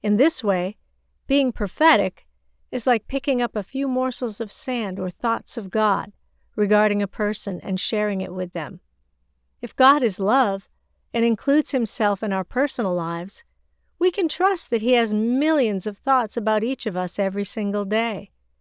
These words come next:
Surely God is willing to share a piece of information with you and I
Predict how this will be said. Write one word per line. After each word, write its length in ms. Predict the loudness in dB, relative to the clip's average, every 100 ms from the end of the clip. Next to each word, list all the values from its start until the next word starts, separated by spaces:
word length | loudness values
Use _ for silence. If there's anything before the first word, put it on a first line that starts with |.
| _ _ _ _ _ _
Surely 640 | -12 -8 -2 2 2 0
God 340 | 0 2 2 2
is 160 | 0
willing 280 | -2 -2 -2
to 120 | -6
share 340 | -6 -4 -2 -2
a 60 | -6
piece 440 | -10 -6 -6 -4
of 120 | -4
information 720 | -4 -4 -6 -4 -4 -6 -6
with 140 | -6 -4
you 180 | -2 -2
and 140 | -2
I 360 | -2 -4 -6